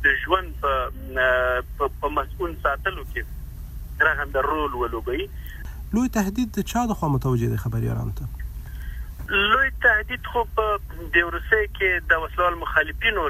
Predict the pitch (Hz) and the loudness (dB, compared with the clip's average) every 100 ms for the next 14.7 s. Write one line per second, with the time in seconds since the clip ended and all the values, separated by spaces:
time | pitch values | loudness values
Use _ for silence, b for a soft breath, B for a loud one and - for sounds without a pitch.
0 | 127 127 131 127 120 117 135 123 139 143 | 2 0 0 -2 -2 0 2 2 2 2
1 | 139 - 127 127 151 - 165 156 147 151 | 0 0 0 0 -2 -2 0 0 -2 -4
2 | 143 135 131 135 139 - 143 131 127 123 | -2 0 0 0 -2 -4 -2 -2 -2 -4
3 | 131 135 135 175 170 120 110 - - - | -2 -2 -2 -2 -2 -2 -6 -6 -8 -4
4 | 117 131 131 123 123 117 - - 117 113 | -2 -2 -4 -2 2 2 0 -6 0 2
5 | 113 107 - B B - 139 123 123 127 | 2 -2 -4 B B -2 -2 0 0 0
6 | 127 123 120 117 123 123 - - - 190 | 0 -2 -4 -2 -2 -4 -4 -6 0 0
7 | 147 113 - 113 110 - 123 113 113 110 | 0 -2 0 2 2 2 -2 0 0 0
8 | 107 - 107 - - - 143 104 98 98 | -2 -2 -2 -2 -2 0 0 -4 -8 -8
9 | 135 147 B B B B 156 160 156 151 | -10 -10 B B B B 0 0 -4 -6
10 | - - 170 170 175 185 226 220 214 214 | -6 -2 -2 -2 0 2 2 0 2 2
11 | 202 - 170 170 156 170 - - 226 240 | 0 -4 2 4 4 0 -4 2 2 2
12 | - 226 220 202 185 180 160 170 165 147 | -2 2 4 4 2 0 0 2 2 0
13 | 160 147 160 160 165 220 214 214 220 196 | -2 -2 0 2 2 -2 -6 -6 -4 2
14 | 165 185 196 185 185 208 202 | 2 2 0 0 -2 -2 0